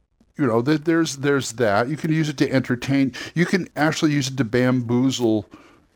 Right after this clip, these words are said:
like I said, lower hit die creatures. Uh, na-, if you're going, say you're on the Isle of Dread and you run into some natives who are cannibals,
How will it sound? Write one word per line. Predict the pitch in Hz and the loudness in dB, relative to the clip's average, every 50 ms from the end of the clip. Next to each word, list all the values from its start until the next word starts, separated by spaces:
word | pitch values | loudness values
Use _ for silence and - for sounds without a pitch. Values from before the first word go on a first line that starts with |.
| _ - | _ -2
like | 120 113 - - | -2 0 0 0
I | 110 98 | -2 -2
said, | - - 127 98 87 | 0 0 -2 -2 -2
lower | 90 101 107 110 110 120 123 123 123 113 101 - - | -2 -2 0 2 2 2 2 2 0 -2 -4 -8 -14
hit | - - 127 131 - | -6 -2 -2 -2 0
die | - 127 107 | 0 -2 -2
creatures. | 107 - - 123 113 107 - - - - - - - | 0 0 -2 -2 -2 -4 -6 -14 -20 -20 -20 -14 -4
Uh, | - - 64 - - - - - | -2 0 0 0 -2 -6 -12 -10
na-, | - 139 131 123 139 | -4 -2 -2 0 0
if | 147 160 147 139 127 - | 0 0 0 -2 -2 -2
you're | 143 131 | -2 -2
going, | 123 - 175 196 214 180 | -2 0 0 0 0 0
say | - - 185 196 226 | -2 -2 -2 0 0
you're | 226 185 151 143 | 0 0 0 0
on | 135 127 | 0 2
the | 120 117 | 0 2
Isle | 113 113 120 113 101 | 2 2 2 0 0
of | 92 | -4
Dread | 85 - 104 113 117 107 | -4 -2 0 0 2 0
and | 98 90 | 0 -2
you | 90 87 | -2 -2
run | 95 101 104 | 0 0 0
into | 101 101 95 87 87 | 0 -2 -4 -4 -6
some | - - - 85 87 | -6 -6 -4 -2 0
natives | 87 92 95 101 92 82 67 67 - | 0 0 -2 -2 -4 -4 -6 -8 -6
who | - 78 71 | -6 -4 -4
are | 69 64 | -4 -6
cannibals, | - - - 120 123 123 95 78 64 62 - - - - - - - | -6 -2 0 0 2 2 2 0 0 -4 -6 -6 -6 -6 -6 -6 -6